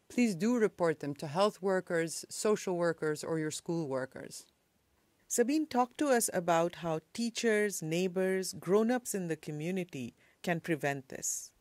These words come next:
Speaker 1: So for parents, caregivers, teachers, really anyone who's in contact with children, protecting them should be a top priority. Myself, I'm a parent of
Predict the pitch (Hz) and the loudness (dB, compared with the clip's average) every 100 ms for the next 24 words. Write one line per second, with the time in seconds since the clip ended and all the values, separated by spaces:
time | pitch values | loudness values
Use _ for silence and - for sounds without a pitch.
0 | _ _ _ _ _ _ _ _ - 247 | _ _ _ _ _ _ _ _ -4 0
1 | 240 - 254 233 - _ _ - 220 233 | 2 4 4 4 -2 _ _ 4 8 8
2 | 240 233 220 - 233 226 220 220 214 214 | 8 4 2 4 8 8 8 6 6 6
3 | 220 190 - _ _ - 254 - 220 196 | 6 2 -6 _ _ 0 2 4 4 6
4 | 185 185 262 269 - 247 269 233 196 185 | 6 4 4 4 4 6 6 6 4 2
5 | 214 190 190 202 208 190 170 - 175 - | 0 0 -2 0 0 2 0 2 -2 -2
6 | - 202 185 156 139 170 - - - _ | 2 2 2 0 -2 -4 -6 -18 -20 _
7 | _ _ _ _ _ _ _ - 226 262 | _ _ _ _ _ _ _ 0 4 6
8 | 269 - 196 170 165 - 170 185 185 - | 4 2 2 2 2 0 -2 -2 -2 -6
9 | - 214 202 - - 180 175 165 143 131 | 0 2 2 -2 0 4 6 4 4 -2
10 | 139 - _ _ _ _ _ - 185 - | -6 -10 _ _ _ _ _ 0 0 4
11 | 214 233 190 190 175 185 190 190 175 | 4 4 2 0 2 2 2 2 0